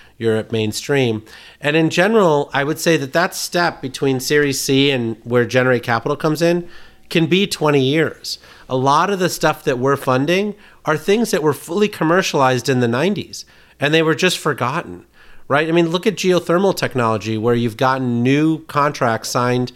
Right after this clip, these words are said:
you know, by the state of California and Utah recently, and most of the supply chains for geothermal are gone, right? And so you can't get super cheap capital for those projects. And you start to look at some of these, uh, you know,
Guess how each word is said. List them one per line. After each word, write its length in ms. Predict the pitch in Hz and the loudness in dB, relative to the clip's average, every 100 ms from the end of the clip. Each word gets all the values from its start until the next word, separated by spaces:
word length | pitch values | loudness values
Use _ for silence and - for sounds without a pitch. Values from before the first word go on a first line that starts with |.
| - - - - - | -16 -20 -20 -14 0
you 100 | 196 | 2
know, 140 | 165 | 4
by 120 | 156 151 | 2 -2
the 80 | |
state 160 | 147 160 | 0 0
of 80 | 147 | 2
California 540 | 147 139 151 147 147 | 0 0 0 2 2
and 120 | 131 | 2
Utah 320 | 135 165 156 123 | 2 0 0 0
recently, 760 | 113 156 - 143 110 107 107 - - _ - | 0 -2 0 -2 0 -2 -4 -12 -20 _ -4
and 200 | 151 151 | -2 2
most 300 | 165 208 226 | 2 2 0
of 40 | |
the 60 | 185 | -2
supply 420 | - - 165 196 | -2 0 0 0
chains 420 | - 143 127 127 | -2 0 0 -2
for 160 | - 123 | -4 -2
geothermal 500 | 131 135 139 135 135 | -2 0 0 2 2
are 100 | 120 | 0
gone, 460 | 113 131 165 101 | -2 0 0 -2
right? 260 | 101 117 127 | -4 -4 -2
And 160 | 120 | -4
so 380 | 117 135 131 123 - - - | -2 2 2 2 -4 -20 -16
you 100 | - | -12
can't 360 | 127 - 156 151 | -10 -2 -2 0
get 200 | 170 165 | -2 -2
super 280 | - 135 135 | -4 -6 -6
cheap 280 | - 131 131 | -4 -4 -4
capital 440 | 151 165 135 107 | -6 -4 -6 -6
for 120 | - | -6
those 200 | 107 101 | -6 -6
projects. 580 | - 95 92 - 110 - - - - | -8 -14 -12 -16 -14 -18 -18 -20 -6
And 260 | 131 151 156 | 0 0 0
you 140 | 156 | -2
start 320 | 147 - 185 185 | 0 0 0 0
to 100 | 180 | 0
look 360 | 139 160 175 | 2 0 2
at 320 | 165 131 123 - - - - | 2 2 0 -10 -20 -20 -14
some 300 | - 165 180 | -2 2 2
of 100 | 151 | 0
these, 400 | 143 131 120 127 | 0 0 -2 -2
uh, 380 | 127 120 113 107 98 _ | 0 2 0 -4 -16 _
you 140 | 139 131 | -2 0
know, 160 | 104 | 0